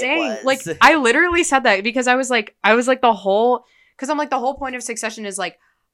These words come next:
Speaker 1: I was watching the show with the context of, like, 'cause, 'cause I'm like, 'cause the whole point of Succession is, like, construction of a narrative. I watched it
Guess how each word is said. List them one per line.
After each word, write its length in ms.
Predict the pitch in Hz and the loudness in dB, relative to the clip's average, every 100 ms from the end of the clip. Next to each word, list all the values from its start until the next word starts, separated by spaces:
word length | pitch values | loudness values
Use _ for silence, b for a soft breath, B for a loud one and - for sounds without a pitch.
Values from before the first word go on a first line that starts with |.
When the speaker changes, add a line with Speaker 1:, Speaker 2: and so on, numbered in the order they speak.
| _ _ | _ _
Speaker 1:
I 300 | 180 202 240 | 0 2 2
was 240 | 247 233 185 | 0 -6 -2
watching 640 | 196 202 - 196 190 185 185 | -2 -2 -4 -6 -6 -12 -10
the 100 | 196 | -8
show 640 | - 196 175 175 165 170 _ _ | -4 -2 0 -2 -6 -10 _ _
with 440 | - 185 202 202 _ | -20 -8 -8 -8 _
the 100 | 202 | -12
context 840 | 196 190 185 185 - 180 175 - - | -10 -8 -6 -8 -10 -12 -10 -12 -8
of, 360 | 185 180 170 _ _ _ | -8 -8 -10 _ _ _
like, 380 | 196 165 165 - - | -8 -8 -8 -16 -10
'cause, 180 | 226 214 220 | -8 -8 -8
'cause 140 | 254 | -4
I'm 120 | 262 | -4
like, 260 | 254 233 _ | -4 -8 _
'cause 160 | - 226 | -10 -4
the 100 | 226 | -2
whole 140 | 269 | -2
point 180 | 285 269 | -2 -6
of 80 | 254 | -6
Succession 420 | 226 220 196 202 | -8 -8 -8 -8
is, 160 | 180 180 | -10 -10
like, 160 | 165 | -12
construction 600 | - 185 - 185 175 - | -12 -16 -10 -8 -8 -10
of 80 | 180 | -12
a 60 | 160 | -12
narrative. 680 | 156 143 160 180 202 226 - _ _ | -14 -12 -10 -6 -6 -6 -14 _ _
I 280 | 202 220 240 | 2 2 2
watched 440 | 190 190 196 - | -2 -6 -6 -8
it 320 | 196 175 170 | -6 -4 -6